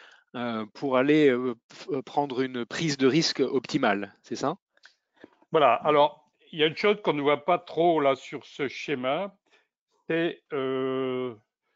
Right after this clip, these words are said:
Speaker 2: les prises de risque. C'est quoi la prise de risque ? La prise de risque, c'est savoir exactement les limites de ce qu'on peut faire. Si vous regardez, euh, dans, en haut, de, en dessous de, juste en dessous de panic stress, il y a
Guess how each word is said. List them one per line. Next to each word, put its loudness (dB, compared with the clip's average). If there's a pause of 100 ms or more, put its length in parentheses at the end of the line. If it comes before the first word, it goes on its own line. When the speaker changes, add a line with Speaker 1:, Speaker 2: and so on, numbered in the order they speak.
(300)
Speaker 2:
les 2
prises 0
de 0
risque. -4
C'est -8
quoi 2
la 2
prise -2
de 0
risque ? 0
La -2
prise -2
de 4
risque, -2
c'est 0
savoir 0
exactement -2
les 0
limites 0
de 0
ce -8
qu'on -2
peut 0
faire. -4 (1400)
Si 2
vous 4
regardez, 2
euh, 4 (540)
dans, 0
en -2
haut, 4 (880)
de, -2 (180)
en 0
dessous -2
de, -10
juste -4
en 0
dessous 0
de 0
panic -2
stress, -4 (1080)
il -6
y 2
a 2